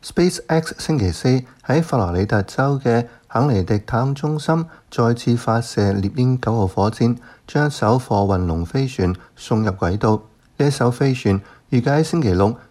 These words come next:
同國際空間站對接，將為國際空間站運送七千三百磅嘅物資。喺發射幾分鐘之後，SpaceX 嘅獵鷹九號火箭嘅第一級火箭降落喺大西洋嘅一艘駁船上。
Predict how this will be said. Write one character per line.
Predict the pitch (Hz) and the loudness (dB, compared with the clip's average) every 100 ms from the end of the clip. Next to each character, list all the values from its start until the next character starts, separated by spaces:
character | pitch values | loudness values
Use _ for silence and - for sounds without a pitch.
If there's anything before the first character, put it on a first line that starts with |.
| - | -2
同 | 107 104 | 0 0
國 | 120 139 | 0 -2
際 | 131 | 0
空 | 123 147 151 | 0 -2 -2
間 | 151 151 | 0 0
站 | 151 101 101 | 0 0 0
對 | 110 104 | 0 0
接， | 104 117 120 - _ | 0 0 -2 -8 _
將 | - 170 165 | -4 -2 2
為 | 107 | 2
國 | 98 107 | 2 0
際 | 104 110 | 0 -2
空 | 107 123 | 0 0
間 | 127 123 123 | 2 0 0
站 | 120 104 110 - - | 0 0 -2 -8 -2
運 | 113 113 | 0 2
送 | 113 127 127 - - | 2 2 2 0 -8
七 | - 160 | -4 -4
千 | - 170 160 | -2 -2 -2
三 | - 151 143 | -2 -2 -2
百 | 139 95 | 0 -2
磅 | - 92 87 | 0 -2 0
嘅 | 95 | -2
物 | 95 | -4
資。 | 92 135 139 - _ _ _ _ _ | -4 -2 -2 -4 _ _ _ _ _
喺 | - 120 | 0 0
發 | 123 110 | 2 0
射 | 104 - 92 | -2 -2 -2
幾 | 104 | 0
分 | 107 120 | -2 -2
鐘 | 120 117 | 0 -2
之 | 120 110 | 0 2
後， | 92 98 - - | 2 0 -6 -20
SpaceX | - - 165 165 - 147 156 - | -8 0 0 0 -4 -2 -2 -4
嘅 | 120 107 | -2 0
獵 | 98 | 0
鷹 | 117 | 0
九 | 127 117 | 2 2
號 | 107 | 2
火 | 92 92 113 | 2 0 0
箭 | - 104 107 | 0 -2 2
嘅 | 104 107 - - | 0 0 -6 -16
第 | - | -6
一 | 123 | -4
級 | 127 151 | -2 -2
火 | 139 104 113 | -2 -2 -2
箭 | - 113 117 - _ | 2 2 0 -4 _
降 | - 123 | 0 2
落 | 101 | 4
喺 | 110 147 - - | 4 2 -2 -4
大 | 98 98 | 0 0
西 | 104 143 147 | 0 -2 0
洋 | 110 80 85 | 0 -2 -2
嘅 | 101 | 0
一 | 123 | -2
艘 | - 95 | 0 -2
駁 | 110 98 - | 0 -2 -2
船 | 90 82 | -4 -2
上。 | 104 104 | 0 -2